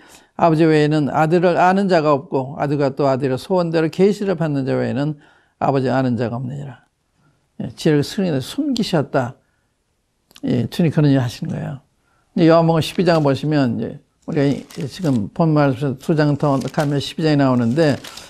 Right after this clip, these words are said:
요한복음 십이 장에 뭐 이런 말씀이 있어요. 삼십구 절에, 요한복음 십이 장 삼십구 절.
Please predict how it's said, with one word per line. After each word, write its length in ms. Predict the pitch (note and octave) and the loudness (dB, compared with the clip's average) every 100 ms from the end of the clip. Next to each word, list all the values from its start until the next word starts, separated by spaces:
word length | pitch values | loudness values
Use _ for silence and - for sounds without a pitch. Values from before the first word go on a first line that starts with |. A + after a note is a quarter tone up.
| - _ _ _ F3+ | -20 _ _ _ 2
요한복음 260 | E3+ F3 | 4 4
십이 240 | - - E3 | 2 0 2
장에 140 | D#3+ | 2
뭐 140 | D3 | 4
이런 220 | D3+ E3+ E3 | 4 4 4
말씀이 320 | D3+ C3+ C#3+ | 2 0 -4
있어요. 340 | - D#3 B2 - _ _ _ _ _ _ _ _ _ _ _ _ _ _ _ _ _ _ | -8 -10 -12 -14 _ _ _ _ _ _ _ _ _ _ _ _ _ _ _ _ _ _
삼십구 480 | - F3+ C#3 - D3+ | -2 0 0 0 2
절에, 380 | B2+ A2+ C#3+ - _ _ _ _ _ _ _ _ _ _ _ _ - _ - | 2 2 -2 -6 _ _ _ _ _ _ _ _ _ _ _ _ -20 _ -2
요한복음 240 | D#3 D3+ D#3 | 4 4 4
십이 240 | - D#3 | 0 0
장 140 | C#3+ | 0
삼십구 400 | - D3+ B2 - | 2 0 -2 0
절. 300 | C#3+ A#2+ A2+ | 2 2 0